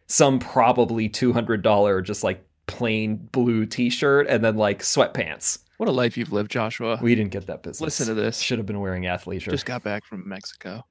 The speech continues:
Speaker 2: <laughs> Telling these kind of
Speaker 1: Well, we
Speaker 2: stories.
Speaker 1: didn't win. <laughs> We didn't win the business. <laughs>
Speaker 2: Oh. Oh, no wonder you don't work at that job anymore.
Speaker 1: Well, I have a comment about this Chairman Rose and his athleisure.
Speaker 2: Yeah, please.
Speaker 1: I put it in the doc. I don't know if you remember this diagram.
Speaker 2: Yeah.
Speaker 1: Where he starts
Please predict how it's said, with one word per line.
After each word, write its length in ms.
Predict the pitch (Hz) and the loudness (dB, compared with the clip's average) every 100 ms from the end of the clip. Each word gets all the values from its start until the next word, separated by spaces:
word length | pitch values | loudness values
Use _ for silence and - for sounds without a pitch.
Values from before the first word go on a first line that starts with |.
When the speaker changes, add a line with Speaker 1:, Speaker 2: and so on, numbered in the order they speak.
| _ - | _ -20
Speaker 2:
<laughs> 520 | - - - _ _ | -20 -20 -20 _ _
Telling 240 | 127 120 | -6 -4
these 140 | 110 - | -6 -6
kind 180 | 110 113 | -10 -6
of 60 | |
Speaker 1:
Well, 100 | 156 160 | -2 0
we 80 | |
Speaker 2:
stories. 160 | 135 165 104 | 0 0 -2
Speaker 1:
didn't 40 | |
win. 280 | 107 127 113 | -2 -2 -6
<laughs> 60 | - - - | -8 -16 4
We 120 | 165 | 6
didn't 180 | 175 156 | 6 6
win 160 | 156 160 | 4 4
the 60 | |
business. 520 | 151 151 - 160 - - | 4 4 4 0 0 -4
<laughs> 60 | - _ - - - - - - | -10 _ -10 -4 -4 -4 -8 -6
Speaker 2:
Oh. 280 | 113 101 - - - - - - - - | -2 -4 -6 -20 -14 -12 -10 -14 -20 -14
Oh, 140 | - 117 | -2 4
no 120 | 131 | 6
wonder 160 | 131 127 | 6 6
you 120 | 127 | 6
don't 140 | 113 | 6
work 160 | 127 123 | 6 4
at 60 | 117 | 2
that 140 | 117 | 2
job 240 | 135 123 | 4 2
anymore. 340 | 101 101 107 110 | 2 -2 -4 4
Speaker 1:
Well, 140 | 180 | 8
I 100 | 180 | 8
have 100 | 233 | 8
a 80 | 202 | 6
comment 420 | - 190 247 185 | 4 4 6 6
about 240 | 131 120 113 | 8 6 4
this 240 | 107 - _ _ _ _ - | 0 -2 _ _ _ _ -6
Chairman 340 | 135 170 143 120 | 2 4 6 6
Rose 340 | 120 113 107 | 6 6 2
and 80 | 104 | 0
his 220 | 107 98 - | -2 -2 0
athleisure. 720 | 107 113 107 90 87 87 80 - | 2 2 0 -2 -2 -2 -4 0
Speaker 2:
Yeah, 100 | 180 | 0
please. 360 | 170 139 - - - | 2 0 -2 -10 2
Speaker 1:
I 120 | 139 | 2
put 200 | - 277 | 6 6
it 100 | 254 | 8
in 160 | 170 135 | 6 8
the 100 | 117 | 6
doc. 500 | 107 117 90 95 - | 6 6 6 0 0
I 100 | 139 | 6
don't 120 | 151 165 | 6 8
know 120 | 170 | 4
if 120 | 160 | 6
you 100 | 143 | 6
remember 480 | 120 113 117 117 107 | 6 6 4 4 4
this 300 | 98 92 - | 4 0 2
diagram. 720 | 101 101 120 127 135 135 143 | 4 4 4 4 2 0 0
Speaker 2:
Yeah. 260 | 139 127 - | 2 2 6
Speaker 1:
Where 120 | 160 | 6
he 140 | 156 180 | 6 4
starts 640 | - 190 185 - - | 8 6 6 4 2